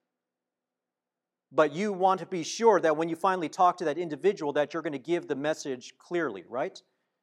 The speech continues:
You want to make sure that you're gonna state it in a way that's going to be effective. You want to make sure that you're not going to shy away or that you're gonna let fear take over and that you're only gonna give some of the message or that you're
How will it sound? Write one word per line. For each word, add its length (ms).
You 160
want 180
to 40
make 140
sure 120
that 140
you're 100
gonna 160
state 380
it 160
in 120
a 40
way 240
that's 240
going 240
to 80
be 260
effective. 540
You 100
want 160
to 20
make 140
sure 240
that 180
you're 200
not 240
going 240
to 120
shy 420
away 360
or 120
that 180
you're 100
gonna 160
let 220
fear 480
take 280
over 360
and 100
that 100
you're 120
only 160
gonna 120
give 200
some 260
of 60
the 60
message 440
or 140
that 200
you're 240